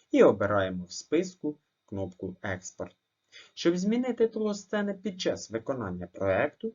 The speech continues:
можна встановити в проєкт блок з групи «Вигляд»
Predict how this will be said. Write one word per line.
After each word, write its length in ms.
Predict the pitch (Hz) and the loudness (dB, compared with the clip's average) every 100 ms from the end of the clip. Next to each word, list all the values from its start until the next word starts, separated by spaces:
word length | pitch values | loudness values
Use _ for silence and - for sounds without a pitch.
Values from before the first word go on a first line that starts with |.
| _ - | _ -6
можна 340 | 110 151 208 | -4 -2 -2
встановити 640 | 208 - 131 110 107 98 | -4 -4 -2 0 -2 -2
в 60 | 95 | -8
проєкт 480 | - 104 110 151 - 107 - | -4 0 2 0 -2 -16 0
блок 400 | 113 131 170 147 | 4 4 0 -6
з 140 | - | -12
групи 420 | 98 95 95 104 104 | -6 -6 -2 0 2
«Вигляд» 600 | 120 180 135 95 87 | 4 4 4 0 -10